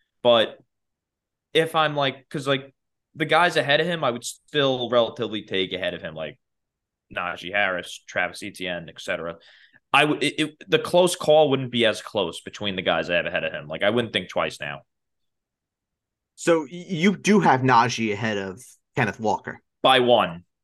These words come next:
Speaker 1: By one.
Speaker 2: Okay. Because I have, I have Najee at sixteen behind Madison. And now I'm considering moving Madison up one and then moving Harris up one, but not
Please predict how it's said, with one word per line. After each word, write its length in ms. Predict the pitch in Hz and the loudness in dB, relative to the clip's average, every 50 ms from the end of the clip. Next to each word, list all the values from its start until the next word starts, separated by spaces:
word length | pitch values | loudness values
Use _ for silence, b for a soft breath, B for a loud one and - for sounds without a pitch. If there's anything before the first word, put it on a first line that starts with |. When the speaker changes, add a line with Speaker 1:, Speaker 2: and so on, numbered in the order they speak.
| _ - | _ 0
Speaker 1:
By 140 | 117 104 101 | 2 2 2
one. 200 | 98 98 95 - | 0 0 0 0
Speaker 2:
Okay. 300 | - - 117 101 87 - _ _ _ _ _ _ | 0 0 0 0 -2 -4 _ _ _ _ _ _
Because 260 | - 135 127 151 135 131 - | -4 0 2 2 2 2 2
I 200 | - 131 143 165 | 2 2 4 4
have, 420 | 170 165 160 156 143 139 131 123 - _ _ - | 2 2 2 2 2 2 -2 -6 -12 _ _ -4
I 160 | 127 139 175 | -2 2 2
have 140 | 196 196 143 | 2 0 0
Najee 500 | 135 139 147 147 147 143 127 120 135 131 | 0 0 2 4 2 2 0 0 0 -2
at 100 | 117 - | -2 -2
sixteen 800 | - - - - 143 - - - - - 139 135 131 123 120 113 | -6 -8 -6 -6 -6 -6 -8 -14 -4 -2 0 2 2 2 0 0
behind 580 | 98 117 117 120 123 120 117 117 117 110 104 117 - | 2 2 2 2 2 2 2 0 0 -2 -6 -8 -10
Madison. 720 | - 110 110 113 113 113 113 113 110 - - - - 117 - _ _ _ _ _ _ _ _ _ _ _ _ _ _ | -8 -4 0 2 2 2 2 0 -2 -6 -10 -14 -16 -18 -20 _ _ _ _ _ _ _ _ _ _ _ _ _ _
And 380 | - 135 127 123 120 120 117 117 - | 0 0 2 2 2 0 -2 -6 -8
now 460 | 127 131 127 135 139 143 156 165 156 | -6 -2 2 4 4 6 6 6 4
I'm 160 | 147 143 135 | 4 2 0
considering 960 | 131 - 135 120 - - - - 143 131 127 117 110 107 104 101 101 101 95 _ _ _ _ _ _ _ _ _ _ _ _ _ | -4 -6 -8 -8 -8 -2 0 2 4 4 4 4 4 2 0 -4 -8 -12 -14 _ _ _ _ _ _ _ _ _ _ _ _ _
moving 320 | 123 135 135 135 135 123 | -2 0 0 2 0 2
Madison 460 | 120 123 135 147 151 143 131 - 135 120 | 2 4 4 4 2 2 -2 -2 -2 -2
up 140 | 110 - _ | -2 -2 _
one 460 | 113 113 110 107 101 104 104 104 104 - _ _ _ _ _ _ - | -6 -6 -4 -4 -4 -6 -8 -10 -14 -18 _ _ _ _ _ _ -4
and 100 | 131 120 | -2 -2
then 100 | 120 120 | 0 0
moving 380 | 123 127 117 117 107 101 - _ _ _ | 0 0 0 -2 -4 -4 -8 _ _ _
Harris 540 | _ - - - 160 151 156 139 131 131 - - | _ -6 0 2 2 4 4 2 2 0 -2 -2
up 220 | 113 107 101 - _ | -2 -2 -2 -2 _
one, 320 | 117 110 107 98 98 98 | -4 -4 -4 -4 -4 -6
but 220 | 92 - 101 - - | -8 -10 -10 -8 -6
not 460 | 120 117 117 123 123 120 120 120 | -4 -2 0 2 2 2 2 0